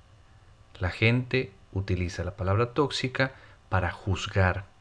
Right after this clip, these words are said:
a las demás personas que de alguna manera nos hacen sentir cosas buenas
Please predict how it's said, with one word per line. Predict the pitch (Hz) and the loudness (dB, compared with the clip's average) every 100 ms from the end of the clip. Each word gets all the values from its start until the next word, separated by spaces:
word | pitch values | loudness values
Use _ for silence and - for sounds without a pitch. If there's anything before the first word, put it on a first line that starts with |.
| - | -12
a | 87 90 | -6 -4
las | 85 - | -4 -6
demás | 78 80 113 | -4 0 0
personas | - 147 - 139 120 110 101 | 0 0 2 4 6 4 2
que | - 87 | 0 0
de | |
alguna | 87 85 101 156 180 | 0 0 4 6 6
manera | 151 104 92 87 - - - - - | 6 6 6 4 -2 -16 -20 -20 -4
nos | 95 90 | 0 4
hacen | 95 95 104 101 | 4 4 4 4
sentir | 98 90 85 - 127 196 - - - - - | 4 0 0 0 -2 -2 -10 -20 -20 -20 -16
cosas | - - 90 90 | -12 -10 -8 0
buenas | 92 117 123 123 | 4 4 2 -4